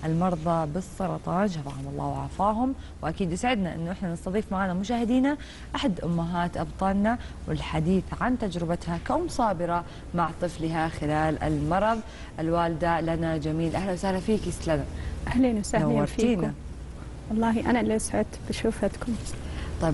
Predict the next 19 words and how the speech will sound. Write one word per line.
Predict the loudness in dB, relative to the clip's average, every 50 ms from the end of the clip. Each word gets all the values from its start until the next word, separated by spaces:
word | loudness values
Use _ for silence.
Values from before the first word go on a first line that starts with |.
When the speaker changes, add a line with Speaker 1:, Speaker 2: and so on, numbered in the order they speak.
| 2 0 2
Speaker 1:
آه، | 2 4 6 6 4 4 2 -2 -6 -8 -6 -4
حكينا | 0 0 2 4 4 4 4
عنك | 4 2 0 0 0 -2 -4 -8 -6 -2
وحكينا | 0 2 4 4 4 2 0 -4 -2 2 4 4 4 4
عن | 2 2 2 2
ال-، | 2 2 2
ال-، | 4 4 4 4 4 4 4
الوضع | 4 4 4 4 4 2 0 0 0
اللي | -2 -2 0 -2
أنت | -2 0 2
عايشته | 2 2 2 0 -2 -2 -2 0 0
مع، | 0 0 0 2 2 2 2 4 2 2 2 2 2 2 2 2 2
آم، | 2 0 0 -2 -2 -4 -8 -10 -10 -10 -10 -6 -2 0
الأمين، | 2 4 4 6 6 4 2 2 -2 -6 -10 -10 -8 -8
بسم | -6 0 2 2
الله | 4 4
عليه، | 4 4 4 2
اسمه | 4 4 4 4
الأمين. | 6 4 4 4 2 0